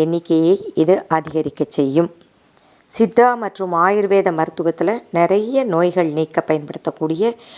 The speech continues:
ஒரு அற்புதமான மூலிகைங்க இந்த அம்மன் பச்சரிசி. இந்த அம்மன் பச்சரிசி சூரணம் அல்லது பொடி அப்படின்னு நாட்டு மருந்து கடைகள், சித்தா மெடிக்கல்ஸ்ல கேட்டீங்கன்னா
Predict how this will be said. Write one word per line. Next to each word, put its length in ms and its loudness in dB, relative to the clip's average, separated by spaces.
ஒரு 220 6
அற்புதமான 720 -2
மூலிகைங்க 440 -2
இந்த 160 -4
அம்மன் 280 -4
பச்சரிசி. 500 -2
இந்த 200 2
அம்மன் 320 -8
பச்சரிசி 440 -4
சூரணம் 500 2
அல்லது 260 0
பொடி 240 2
அப்படின்னு 360 -2
நாட்டு 300 0
மருந்து 340 -4
கடைகள், 380 0
சித்தா 340 2
மெடிக்கல்ஸ்ல 560 -4
கேட்டீங்கன்னா 400 0